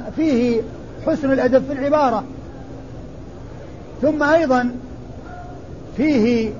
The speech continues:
الاجتماع للسحور، وذلك أن النبي عليه الصلاة والسلام تسحر هو زيد بن ثابت، تسحر هو زيد بن ثابت، ففيه الاجتماع للسحور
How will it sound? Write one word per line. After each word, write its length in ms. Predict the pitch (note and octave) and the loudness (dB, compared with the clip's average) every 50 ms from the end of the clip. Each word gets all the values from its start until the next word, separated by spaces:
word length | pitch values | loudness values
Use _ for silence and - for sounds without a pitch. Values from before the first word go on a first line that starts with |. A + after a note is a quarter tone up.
| - - - - A#3+ | -12 -12 -4 2 4
الاجتماع 600 | A#3+ C4+ C#4+ G#3+ G#3+ - C4+ C#4+ D#4+ E4+ D#4 C4+ | 4 6 4 2 2 2 2 4 4 4 4 4
للسحور، 580 | C4+ A#3 D3 - C#4 G#3 C4+ F4 E4 C#4 B3+ - - - - - - - - - - - - - - - - - - - - - - - - - - - - - - - - - D#3+ | 4 2 4 4 2 4 4 4 2 2 2 0 -6 -14 -14 -16 -14 -14 -14 -14 -14 -16 -16 -16 -16 -16 -16 -16 -16 -14 -14 -14 -14 -14 -14 -14 -14 -14 -14 -14 -14 -14 -12 -6 -2
وذلك 460 | E3 F#3 F#3+ A#3 C4+ C4+ B3+ B3 B3+ B3 | 2 2 4 6 6 6 6 6 4 4
أن 180 | A3 A#3 A#3 | 2 0 0
النبي 320 | A#3 A#3 A#3+ A#3+ C4 C4 B3+ | 0 0 2 2 4 4 4
عليه 240 | A3+ A#3+ A#3+ A#3+ | 4 4 4 4
الصلاة 180 | A3+ F#3+ A#3 A3+ | 2 2 0 0
والسلام 260 | - B3 B3+ C4 B3+ | 4 4 4 4 4
تسحر 480 | - B3 A3+ - D#4+ C#4+ - C#4 D4 C#4+ | 2 0 2 2 2 2 4 2 4 4
هو 240 | C4+ B3 C#4+ D4 D4 | 6 6 6 6 6
زيد 220 | - E4 E4 E4+ | 4 2 0 0
بن 160 | D#4+ E4 D#4 | 0 0 2
ثابت، 340 | A#3+ D#4+ E4+ E4 C#4+ B3+ A#3 - - - - - - - - - - - - - - - - - - - - - - - - - - | 4 6 6 6 6 2 0 -4 -6 -10 -12 -12 -12 -12 -14 -14 -14 -14 -14 -14 -14 -14 -14 -14 -14 -14 -14 -14 -14 -14 -14 -8 -4
تسحر 460 | G3+ F#3+ - B3+ A#3+ - - A#3 A#3 A3+ | -2 2 4 4 4 4 4 2 2 4
هو 280 | F#3+ G#3 A#3 A#3 A#3 | 4 6 6 6 6
زيد 260 | G#3+ A#3+ C#4+ D4 C4+ | 6 4 4 4 4
بن 160 | C#4 C#4 C4+ A3 | 4 4 4 4
ثابت، 360 | B3 D#4 D#4+ D4+ C4 A3+ - - - - - - - - - - - - - - - - - | 6 6 6 6 6 4 2 0 -6 -10 -12 -12 -12 -14 -14 -14 -14 -14 -14 -14 -14 -6 -2
ففيه 380 | G3+ G#3 G3 C4 C#4+ C#4 A#3 B3 | 0 2 2 4 6 6 6 6
الاجتماع 420 | B3 B3+ - B3+ B3+ C#4 C#4+ C#4+ | 6 6 4 4 2 4 4 4
للسحور 560 | C#4 C4+ - - D4+ - A#3 E4 E4 D4+ C4 | 4 4 4 4 2 2 4 4 4 4 2